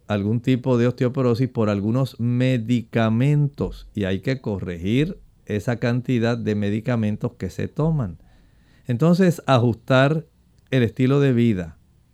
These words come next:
buscando la salud en esa dirección es lo correcto y de ahí entonces básicamente podemos ver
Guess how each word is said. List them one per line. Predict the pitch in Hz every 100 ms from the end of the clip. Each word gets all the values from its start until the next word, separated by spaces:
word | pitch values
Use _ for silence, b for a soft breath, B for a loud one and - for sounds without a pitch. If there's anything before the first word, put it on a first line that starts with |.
| _ _
buscando | 110 110 - 135 143 156 143
la | 139
salud | 139 139 123 123 -
en | 110 101 107
esa | 127 151
dirección | 143 147 156 - 117 117
es |
lo | 101 104
correcto | 139 139 127 - - 175 b b b b b
y | - 135
de | 185
ahí | 185 175
entonces | 170 160 147 147 156 151 143 - _ _
básicamente | - 92 110 110 123 139 135 127 123 131
podemos | 120 104 113 139 135
ver | 120 123 139